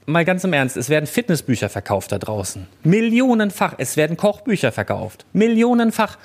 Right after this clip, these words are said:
Kriegst du keine Rezepte im Internet? Kannst du nicht zu Rewe an die Kasse gehen und dir dann gratis Rezept mitnehmen?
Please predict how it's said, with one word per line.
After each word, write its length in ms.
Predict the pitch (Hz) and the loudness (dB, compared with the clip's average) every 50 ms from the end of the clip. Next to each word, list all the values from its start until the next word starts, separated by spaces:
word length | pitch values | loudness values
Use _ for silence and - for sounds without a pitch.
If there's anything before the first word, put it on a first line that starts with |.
| - - - | -20 -18 -6
Kriegst 260 | - - 214 - - | -4 -2 -2 -2 -2
du 60 | - - | -6 -4
keine 320 | - - 139 139 135 117 | -2 -2 -2 -2 -2 -2
Rezepte 420 | 120 117 - - - - - - | -4 -6 -4 -6 -6 -6 -2 -2
im 100 | 135 151 | -2 0
Internet? 400 | 160 175 190 196 196 196 208 202 | 0 0 0 0 2 0 0 -2
Kannst 280 | - - 175 175 - - | -2 -4 -4 -4 0 0
du 40 | 160 | 2
nicht 200 | 151 135 135 - | 2 2 0 0
zu 100 | - 131 | 0 0
Rewe 320 | 113 120 120 113 110 117 | 2 2 2 2 2 0
an 140 | 117 110 110 | 0 -2 -2
die 100 | 110 104 | -4 -4
Kasse 320 | - 117 107 - - 117 | -4 -4 -4 -2 -2 0
gehen 220 | 123 135 143 151 143 | 0 0 0 2 0
und 120 | 127 113 | 0 2
dir 100 | 123 120 | 2 2
dann 280 | 117 120 120 120 120 127 | 2 2 0 -2 -4 -6
gratis 400 | - - 107 107 110 120 120 - | -4 -4 -2 -2 -2 -4 -2 -2
Rezept 320 | 151 147 - - 175 - | -2 -4 -2 -4 -4 -4
mitnehmen? 240 | 160 156 165 160 | -2 -2 -2 -4